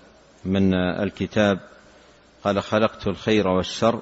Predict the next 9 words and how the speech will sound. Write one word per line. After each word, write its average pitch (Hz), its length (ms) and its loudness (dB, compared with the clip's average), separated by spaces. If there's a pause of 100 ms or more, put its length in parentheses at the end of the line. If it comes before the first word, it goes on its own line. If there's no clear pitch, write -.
(160)
فطوبى 104 560 2
لمن 95 320 2
كان 104 300 0
الخير 98 440 0
على 98 300 0
يديه، 113 340 0
وويل 107 440 4
لمن 95 440 4
كان 104 300 2